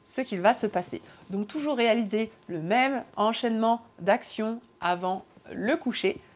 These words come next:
va permettre de sécuriser l'enfant déjà sur, eh bien, son, son environnement, sa routine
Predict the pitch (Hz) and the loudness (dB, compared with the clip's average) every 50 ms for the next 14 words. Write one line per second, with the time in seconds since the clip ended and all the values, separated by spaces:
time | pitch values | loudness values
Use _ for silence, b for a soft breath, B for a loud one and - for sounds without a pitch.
0 | B B B 175 208 254 - 220 190 202 240 262 208 175 175 170 - - 269 294 | B B B 6 6 8 8 6 2 2 2 -2 -2 -4 -4 -4 -2 -2 -4 -4
1 | - - 269 254 247 220 208 233 233 - 190 190 196 208 202 - 247 285 262 220 | -2 -2 0 0 0 2 2 2 0 2 2 0 0 0 2 2 0 2 2 2
2 | 185 180 202 214 247 B B B B B B - - - - - - 220 226 254 | 2 6 6 6 6 B B B B B B -20 -20 -18 -14 -12 -8 -2 -2 -2
3 | 262 240 B B B - 165 160 180 214 226 226 - - 190 175 165 156 - 190 | -2 -2 B B B -10 -6 -2 0 0 0 0 -2 -6 -6 -6 -6 -6 -4 -2
4 | 190 185 190 185 180 190 185 170 170 160 160 175 202 214 233 226 - 220 214 175 | 0 0 0 0 0 0 -2 -2 -2 0 0 2 2 2 2 2 2 0 0 0
5 | 160 156 - - - 202 226 | 0 -6 -8 -6 -6 -6 -6